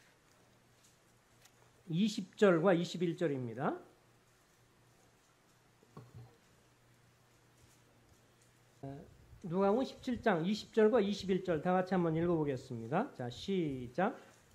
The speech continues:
바리새인들이 "하나님의 나라가 어느 때 임하나이까?" 묻거늘 예수께서 대답하여 이르시되, "하나님의 나라는 볼 수 있게 임하는 것이 아니요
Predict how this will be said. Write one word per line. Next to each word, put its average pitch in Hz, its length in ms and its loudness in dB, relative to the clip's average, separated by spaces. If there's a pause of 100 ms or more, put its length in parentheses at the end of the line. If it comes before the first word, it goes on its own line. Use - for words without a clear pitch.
(180)
바리새인들이 180 840 2
"하나님의 196 460 2
나라가 180 680 4
어느 180 240 4 (160)
때 175 300 2
임하나이까?" 151 960 -4
묻거늘 143 680 -4 (340)
예수께서 165 640 -2
대답하여 180 600 0
이르시되, 139 760 -6
"하나님의 170 480 -2
나라는 147 580 -4 (100)
볼 185 140 0
수 185 180 -6
있게 185 280 -4
임하는 185 520 0
것이 180 260 -4
아니요 131 360 -4